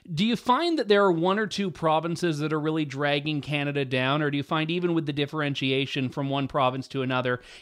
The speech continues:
Canada is generally in that pretty consistently in that realm?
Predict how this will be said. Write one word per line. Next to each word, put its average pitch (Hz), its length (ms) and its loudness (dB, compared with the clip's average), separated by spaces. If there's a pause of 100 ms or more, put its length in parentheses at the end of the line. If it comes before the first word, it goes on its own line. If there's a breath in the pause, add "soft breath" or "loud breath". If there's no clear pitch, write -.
Canada 165 400 4
is 131 240 0
generally 151 720 0
in 139 140 -2
that 123 300 -6
pretty 139 200 -4
consistently 120 720 -4
in 117 80 -4
that 113 180 -4
realm? 110 360 -6